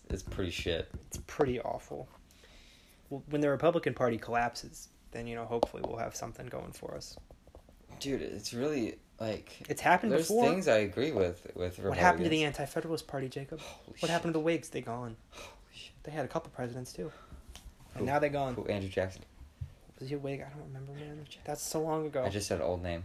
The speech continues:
Speaker 2: <laughs> Just said an old name.
Speaker 1: <laughs> But yeah.
Speaker 2: You know what seems like the most fun job?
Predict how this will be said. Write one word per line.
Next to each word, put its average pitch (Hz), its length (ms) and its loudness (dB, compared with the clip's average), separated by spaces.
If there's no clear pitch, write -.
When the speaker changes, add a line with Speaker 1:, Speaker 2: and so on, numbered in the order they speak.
Speaker 2:
<laughs> - 240 -20
Just - 260 4
said 220 200 12
an 190 80 2
old 170 220 4
name. 147 240 0
Speaker 1:
<laughs> - 640 -4
But 98 100 0
yeah. 90 320 2
Speaker 2:
You 123 80 -4
know 139 60 2
what 170 120 0
seems 175 140 0
like 151 120 6
the 120 60 -2
most 113 340 2
fun 117 220 0
job? 117 340 2